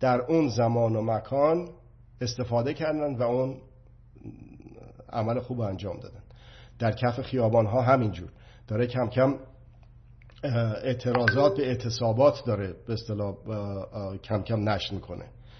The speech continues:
اینا همه بس-، این به صورت ریشه‌ایه، از بالا به پایین و دستوری نیست، ریشه‌ایه. برای همینه که موفقه، برای همینه که رژیم کم آورده.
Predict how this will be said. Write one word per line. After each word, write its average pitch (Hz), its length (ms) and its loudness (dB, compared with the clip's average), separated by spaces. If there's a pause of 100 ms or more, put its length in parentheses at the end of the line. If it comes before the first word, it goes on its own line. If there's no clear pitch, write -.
(580)
اینا 147 200 4
همه 156 240 4
بس-، - 420 -2
این 156 240 2
به 147 80 0
صورت 135 340 4
ریشه‌ایه، 135 880 4
از 110 340 0
بالا 123 340 4
به 117 140 0
پایین 120 440 0
و 120 80 2
دستوری 113 680 0
نیست، 127 460 2
ریشه‌ایه. 127 600 2 (300)
برای 131 200 2
همینه 165 260 8
که 127 120 -2
موفقه، 110 580 2 (300)
برای 131 200 2
همینه 165 280 4
که 135 140 0
رژیم 117 320 0
کم 117 280 0
آورده. 92 400 -8